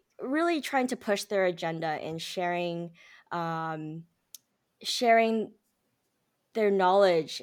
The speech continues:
and kind of pushing kind of groundbreaking research, um, in the field of physical therapy.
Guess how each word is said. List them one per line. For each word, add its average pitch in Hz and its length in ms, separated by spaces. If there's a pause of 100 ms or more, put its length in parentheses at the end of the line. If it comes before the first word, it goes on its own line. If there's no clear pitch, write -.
and 165 520
kind 180 180
of 165 100
pushing 180 840 (160)
kind 151 160
of 160 60 (180)
groundbreaking 175 720
research, 165 720 (420)
um, 160 800
in 196 140
the 185 60
field 185 280
of 175 80
physical 165 400
therapy. 160 560